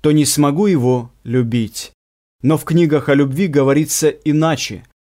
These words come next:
В книгах любовь — это счастье, это совсем особенное чувство.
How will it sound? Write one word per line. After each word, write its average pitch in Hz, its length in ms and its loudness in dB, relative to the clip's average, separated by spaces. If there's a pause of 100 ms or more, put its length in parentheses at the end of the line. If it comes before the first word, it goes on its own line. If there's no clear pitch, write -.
(140)
В - 140 -20
книгах 170 500 2
любовь — 151 520 0 (300)
это 139 240 -2
счастье, 151 760 -2 (320)
это 143 240 0
совсем 175 680 -2
особенное 156 680 0
чувство. 123 680 -6